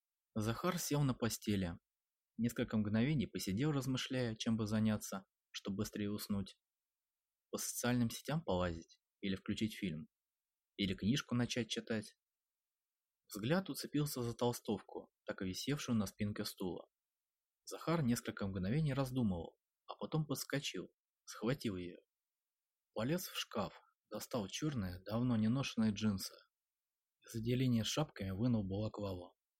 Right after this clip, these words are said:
Накладные шрамы так и лежали на подоконнике. Захар взял один, прошёл в ванную комнату, попутно включил свет и в коридоре. Дверь закрывать не стал.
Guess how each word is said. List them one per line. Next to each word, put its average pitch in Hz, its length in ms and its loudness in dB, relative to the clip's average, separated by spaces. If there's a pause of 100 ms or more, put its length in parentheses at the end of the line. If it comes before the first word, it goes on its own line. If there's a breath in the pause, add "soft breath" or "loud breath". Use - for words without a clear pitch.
(640)
Накладные 135 540 4
шрамы 127 420 2
так - 220 -4
и 107 40 4
лежали 110 380 4
на 90 140 0
подоконнике. 90 800 -4 (1000)
Захар 170 420 -2
взял 135 360 2
один, 95 380 -4 (420)
прошёл 156 440 -2
в 127 60 -4
ванную 123 340 2
комнату, 95 640 0
попутно 117 420 -4
включил 95 360 -4
свет 131 340 -2
и - 100 -14
в - 80 -14
коридоре. 95 560 -2 (1500)
Дверь 143 280 2
закрывать 117 440 2
не 117 100 4
стал. 80 420 -2